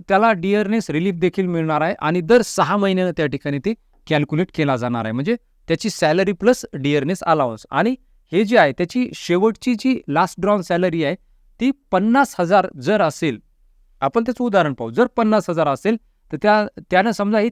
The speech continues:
तीस वर्ष त्या ठिकाणी सॅलरी उचललेली आहे. आता याचे तीस वर्षाचे सहा, सहा महिने करायचे, म्हणजे त्याला दोन न गुणायचं, म्हणजे ते साठ त्या ठिकाणी होतात. आता हे साठ झाले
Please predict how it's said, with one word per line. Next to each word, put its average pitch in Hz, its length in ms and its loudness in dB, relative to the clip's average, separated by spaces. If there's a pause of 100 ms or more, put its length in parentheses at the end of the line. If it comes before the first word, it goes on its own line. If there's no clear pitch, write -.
(140)
तीस 285 180 0
वर्ष 214 260 0
त्या 175 140 0
ठिकाणी 151 320 -4
सॅलरी 139 360 -2
उचललेली 135 480 -4
आहे. 113 80 -10 (300)
आता 151 180 -2
याचे 202 160 0
तीस - 280 -2
वर्षाचे 208 360 0
सहा, 190 280 0
सहा 180 220 0
महिने 180 280 -2
करायचे, 151 460 -2
म्हणजे 175 240 0 (140)
त्याला 170 340 2
दोन 190 240 2
न 202 60 2
गुणायचं, 147 400 0
म्हणजे 143 160 -2
ते 233 180 -2 (280)
साठ 220 260 4 (120)
त्या 170 80 2
ठिकाणी 139 320 -2
होतात. 123 260 0 (340)
आता 147 180 -2
हे 240 180 0 (100)
साठ - 460 2 (160)
झाले 120 320 -2